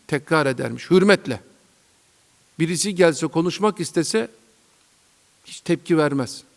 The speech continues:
Ezana hürmetle şöhret bulmuş bu zat. Ölüvermiş bir gün. Cenazeyi gasletmişler,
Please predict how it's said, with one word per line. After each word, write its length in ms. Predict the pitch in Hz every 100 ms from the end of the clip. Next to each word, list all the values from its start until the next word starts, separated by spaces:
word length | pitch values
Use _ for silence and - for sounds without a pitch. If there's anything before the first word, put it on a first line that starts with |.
| _ _ _ _ _ _ _ _ _ _
Ezana 400 | 160 143 208 233
hürmetle 800 | 175 185 185 226 220 226 254 - - - _ _ _ _ _ _ _ _
şöhret 480 | - 180 175 214 -
bulmuş 320 | 147 131 -
bu 80 | 135
zat. 200 | 123 113 - _ _ _ _ _ _ _ -
Ölüvermiş 600 | 240 233 160 127 - -
bir 100 | 123
gün. 180 | 117 107 - _ _ _ _ _ _ _ _ _ _ _ _ _ -
Cenazeyi 500 | 175 180 160 170 156
gasletmişler, 840 | 180 160 147 - 143 - 208